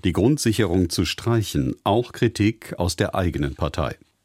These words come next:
Der Vizevorsitzende der christlich-demokratischen Arbeitnehmerschaft Bäumler sagte,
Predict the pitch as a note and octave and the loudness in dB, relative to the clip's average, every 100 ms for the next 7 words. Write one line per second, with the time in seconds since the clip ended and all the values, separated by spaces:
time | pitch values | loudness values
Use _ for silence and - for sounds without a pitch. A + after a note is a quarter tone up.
0 | _ _ _ _ - - - - - F2 | _ _ _ _ -20 -20 -20 -6 -2 2
1 | D#3+ - D#3 D3+ C#3 A2+ A2+ - G2 F2+ | 2 2 2 4 4 2 2 2 4 4
2 | F2 E2+ C3+ - C3 A#2+ A#2 - A2 A2 | 2 0 -2 0 0 4 2 2 0 2
3 | A2 - G2+ G#2+ F#2 F#2 F2+ F#2 F#2+ E2+ | 0 4 4 4 0 0 2 2 4 2
4 | - F2 E2+ - D#2+ F2 D2 C#2+ D2 D#2 | 2 -2 -2 -2 0 2 2 0 -2 -2
5 | - F#2 | 0 0